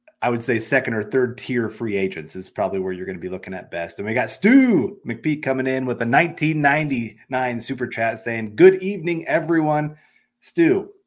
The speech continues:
it is always great to see you. Always great when you see, when we see that turn orange.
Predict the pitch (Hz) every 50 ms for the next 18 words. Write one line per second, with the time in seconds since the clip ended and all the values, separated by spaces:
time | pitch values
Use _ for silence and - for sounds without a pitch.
0 | _ _ _ - 135 117 104 107 127 120 117 110 98 - - 107 104 101 - 98
1 | - - 104 104 101 101 98 101 98 - 120 120 117 98 - - 113 113 107 -
2 | 98 98 98 95 - - - 117 - - 123 123 120 113 117 - 135 135 139 139
3 | 131 - 170 143 123 117 123 143 165 160 156 156 151 -